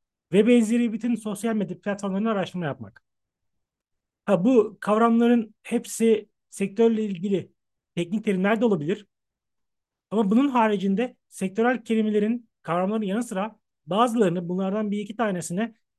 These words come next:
daha çok kişisel gelişimle ilgili de yapabilirsiniz. Yani nedir bu?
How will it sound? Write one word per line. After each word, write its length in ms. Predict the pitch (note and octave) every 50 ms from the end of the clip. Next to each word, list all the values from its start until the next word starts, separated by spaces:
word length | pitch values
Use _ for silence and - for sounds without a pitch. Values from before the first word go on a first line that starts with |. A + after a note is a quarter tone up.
| _ _ -
daha 200 | F3+ G#3+ B3 A#3
çok 240 | - B3+ A#3+ - -
kişisel 440 | - - - - A#3 A#3 A3+ F#3
gelişimle 500 | F3+ G#3+ G#3 G#3 G3 - A#3 A#3 A#3 A3+
ilgili 300 | A3 F#3+ G#3+ A3+ G#3+ F3
de 60 | F#3+ A#3+
yapabilirsiniz. 960 | B3+ - F#3+ - G3 F#3+ G3+ G3+ G#3+ G3 - - B2+ G#2+ G#2 - - - _ _ _ _ _ _ _ _ _ _ _ _ _ _ _ _ _ _ _
Yani 280 | F#3 F3+ F3 F3+ F3+ G#3
nedir 260 | B3 G#3+ G#3+ E3 E3
bu? 220 | G#3 A#3+ A#3+ -